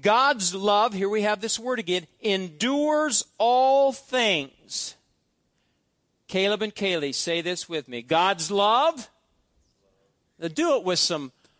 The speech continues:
passion. Don't give me that look, girl. God's love endures all things. It hangs in there, okay?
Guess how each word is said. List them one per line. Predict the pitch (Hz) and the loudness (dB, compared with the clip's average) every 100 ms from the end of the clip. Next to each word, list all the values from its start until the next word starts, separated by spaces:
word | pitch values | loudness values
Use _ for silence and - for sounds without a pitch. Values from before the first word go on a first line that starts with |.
| _ | _
passion. | - 190 170 151 151 139 | -2 0 2 0 -4 -4
Don't | 269 262 | -2 0
give | 247 | 0
me | 202 | 2
that | 170 143 | 2 0
look, | 147 139 120 127 | -2 -2 -4 -4
girl. | 151 147 208 285 - _ _ _ _ _ _ _ _ _ _ _ _ _ _ _ _ _ _ _ _ _ _ _ _ _ _ _ _ - | -2 0 0 0 -4 _ _ _ _ _ _ _ _ _ _ _ _ _ _ _ _ _ _ _ _ _ _ _ _ _ _ _ _ 0
God's | 214 269 330 220 | 2 4 4 0
love | 240 254 247 311 349 277 226 _ _ _ _ _ _ _ _ _ - | 0 2 2 2 0 -2 -12 _ _ _ _ _ _ _ _ _ -4
endures | 214 214 175 381 403 381 302 190 120 - _ - - - - - _ _ _ | -2 -2 -2 0 2 4 4 2 -2 -10 _ -8 -6 -6 -10 -18 _ _ _
all | 143 185 | -2 -2
things. | - 214 110 - - _ _ _ _ _ _ _ | -2 -4 -4 -10 -18 _ _ _ _ _ _ _
It | 120 | -18
hangs | 113 123 120 107 | -12 -12 -12 -16
in | 101 | -18
there, | 95 - _ _ _ _ - | -20 -20 _ _ _ _ -20
okay? | 107 - 113 120 | -18 -8 -6 -6